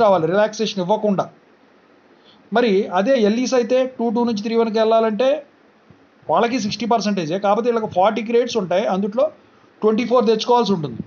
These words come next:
ఇక ఆర్ ట్వంటీ టూ వాళ్ళు third year నుంచి final ఇయర్కి వెళ్ళాలంటే, అంటే ఇప్పుడు ఇది కదా వచ్చే సంవత్సరం అది, అయితే సిక్స్టీ పర్సెంటేజ్ కావాలి, one twenty grades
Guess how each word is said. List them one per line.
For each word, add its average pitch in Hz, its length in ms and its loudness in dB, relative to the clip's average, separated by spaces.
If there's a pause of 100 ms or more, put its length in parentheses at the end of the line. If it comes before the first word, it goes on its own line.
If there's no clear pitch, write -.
(1120)
ఇక 262 80 -2 (2000)
ఆర్ 254 180 2
ట్వంటీ 269 320 0
టూ 262 60 0 (120)
వాళ్ళు 240 200 2 (140)
third 208 240 4
year 240 140 -2
నుంచి 247 180 -6
final 226 280 0
ఇయర్కి 220 160 -2
వెళ్ళాలంటే, 196 380 2
అంటే 175 140 -4
ఇప్పుడు 190 160 -2 (120)
ఇది 190 120 0
కదా 185 140 2 (100)
వచ్చే 165 280 -2
సంవత్సరం 165 360 0
అది, 156 140 -4 (720)
అయితే 226 180 2 (140)
సిక్స్టీ 254 240 -4 (100)
పర్సెంటేజ్ 233 640 2 (340)
కావాలి, 208 320 4 (120)
one 202 160 4
twenty 220 280 2
grades 214 300 0